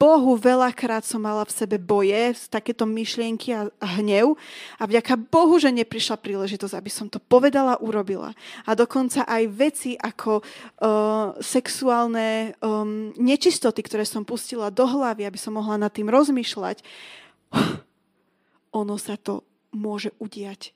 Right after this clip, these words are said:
To, čo máš v hlave, sa môže udiať. Ja som si len predstavila jednu, eh, jeden moment a on sa aj udial. A nie preto, že to je nejaká,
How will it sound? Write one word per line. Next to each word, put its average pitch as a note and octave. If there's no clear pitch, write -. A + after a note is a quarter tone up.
To, G#3+
čo -
máš G#3
v F#3+
hlave, A3
sa -
môže G3
udiať. G3
Ja G3+
som G3
si G#3
len G3
predstavila B3
jednu, G#3
eh, -
jeden G#3+
moment G#3
a -
on A3
sa -
aj G3+
udial. G3+
A G#3+
nie C4
preto, A3
že G3+
to G#3
je G3
nejaká, G3